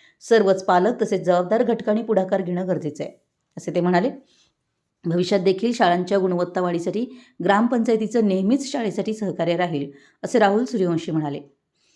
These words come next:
दरम्यान, इयत्ता बारावीमध्ये उत्तुंग यश मिळवलेल्या सावली बाळासो बंडगर हिचा ग्रामपंचायतीच्या वतीनं सत्कार करण्यात आला. तसेच भविष्यातील आर्थिक तरतुदीसाठी शासकीय सेवेत नसणाऱ्या ज्या नागरिकांसाठी पेन्शनची सोय नाही, अशा नागरिकांना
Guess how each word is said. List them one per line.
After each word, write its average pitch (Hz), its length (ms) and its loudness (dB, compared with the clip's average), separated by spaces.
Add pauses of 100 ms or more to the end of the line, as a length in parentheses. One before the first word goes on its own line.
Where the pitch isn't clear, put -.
(240)
दरम्यान, 220 240 4
इयत्ता 269 300 4
बारावीमध्ये 185 520 2
उत्तुंग 185 380 0
यश 175 260 -2
मिळवलेल्या 170 580 -2
सावली 190 400 2
बाळासो 190 380 0
बंडगर 175 420 0 (380)
हिचा 208 240 4
ग्रामपंचायतीच्या 220 760 0
वतीनं 214 240 0
सत्कार 185 360 -4
करण्यात 190 260 -2
आला. 220 120 -4 (640)
तसेच 214 180 2
भविष्यातील 240 520 2
आर्थिक 214 400 0
तरतुदीसाठी 202 640 -2
शासकीय 196 460 -2
सेवेत 175 280 -2 (100)
नसणाऱ्या 185 420 -4 (500)
ज्या 202 140 4
नागरिकांसाठी 226 640 2
पेन्शनची 180 480 -4
सोय 175 260 -4
नाही, 170 300 0
अशा 190 200 -2
नागरिकांना 175 520 -2